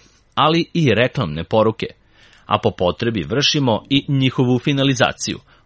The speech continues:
odnosno titlovanje i sinhronizaciju. U našem timu su i prevodioci i sudski tumači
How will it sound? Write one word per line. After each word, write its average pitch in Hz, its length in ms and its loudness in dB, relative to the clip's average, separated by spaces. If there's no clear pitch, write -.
odnosno 127 560 -2
titlovanje 147 640 0
i 165 160 -2
sinhronizaciju. 127 920 -2
U 98 140 -8
našem 104 380 -2
timu 139 320 0
su 123 280 0
i 160 120 2
prevodioci 101 720 -2
i 123 200 0
sudski - 400 -2
tumači 95 500 -2